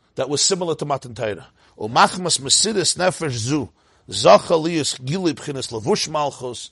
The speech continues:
Keser Malchus, V'sus Asher Rachav Alav HaMelech." So all the revelations of Matan Torah,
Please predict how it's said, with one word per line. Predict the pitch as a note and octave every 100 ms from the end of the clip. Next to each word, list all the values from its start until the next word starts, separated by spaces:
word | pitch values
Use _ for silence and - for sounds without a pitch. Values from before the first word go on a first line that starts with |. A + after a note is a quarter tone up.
| - - -
Keser | A3 B3 - F3+
Malchus, | E3 D3+ - C#3+ C3+ - - -
V'sus | A#2 - F3 D#3+
Asher | C#3+ C#3
Rachav | C3 B2+
Alav | A#2+ A2+ G2
HaMelech." | F#2 F2 - - _ _ _ _ _
So | - -
all | G3+ B3
the | A3+
revelations | G#3+ E3+ F3 G3 - E3
of | D#3+
Matan | D#3 - D3
Torah, | D3 D3+ D3